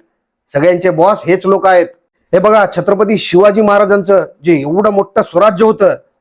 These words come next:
ते ह्या लोकांनी कसं बळकावलं, ते तुम्हा सगळ्यांना माहीतच आहे. आणि मग जिथं नुकसान झालं, तिथं मराठे हरले असं दाखवलं, जसं की पानिपतचं युद्ध पहा,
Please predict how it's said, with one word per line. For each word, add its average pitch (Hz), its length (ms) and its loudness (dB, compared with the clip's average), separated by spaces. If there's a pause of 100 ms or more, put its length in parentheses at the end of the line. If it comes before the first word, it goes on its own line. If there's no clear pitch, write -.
(240)
ते 165 120 2
ह्या 160 180 0
लोकांनी 170 460 -2
कसं 170 320 -4
बळकावलं, 165 460 0
ते 190 120 -10
तुम्हा 160 280 -6
सगळ्यांना 160 520 -4
माहीतच 170 440 -4
आहे. 165 140 0 (280)
आणि 180 180 -2
मग 202 160 -2
जिथं 208 300 -2
नुकसान 254 380 0
झालं, 247 280 4 (300)
तिथं 196 200 -4
मराठे 226 360 2
हरले 190 260 2
असं 226 200 0
दाखवलं, 202 420 0 (360)
जसं 185 200 -2
की 208 100 -2
पानिपतचं 220 540 -2
युद्ध 180 220 0
पहा, 147 240 -2